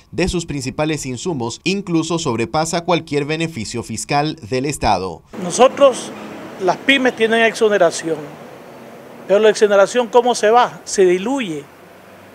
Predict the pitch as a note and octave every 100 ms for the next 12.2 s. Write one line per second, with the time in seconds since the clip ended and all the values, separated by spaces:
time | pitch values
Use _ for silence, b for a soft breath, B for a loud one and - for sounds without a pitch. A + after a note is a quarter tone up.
0 | - F#3+ F#3 E3+ D#3 E3 G3 G3 F3 F#3
1 | A3 G#3 D#3 D3+ C#3 C#3+ D3 D3+ D#3 -
2 | D3+ E3 D3+ C#3 - - B B D#3 G3
3 | F#3+ A#3+ G#3+ G#3 B3 F#3 D3 B B B
4 | G#3+ G#3+ A#3+ B3+ B3+ B3+ A#3 F#3+ - A3
5 | B3+ G#3+ - C#3+ - B B B - F3+
6 | D#3+ F#3 G3+ A#3 - G3 F#3+ B3 D#4+ -
7 | - - - - - F#3+ F#3+ G3 C#4+ A3
8 | C#3 - - - - - F3+ G#3+ G#3+ B3+
9 | E3+ B B B B - F3+ E3+ A#3 A#3+
10 | B3 - A#3 A#3 A3+ G3 E3+ D#3 - E3
11 | F#3+ D#3+ - B3+ C#4 G3+ G#3 - G#3 A3+
12 | -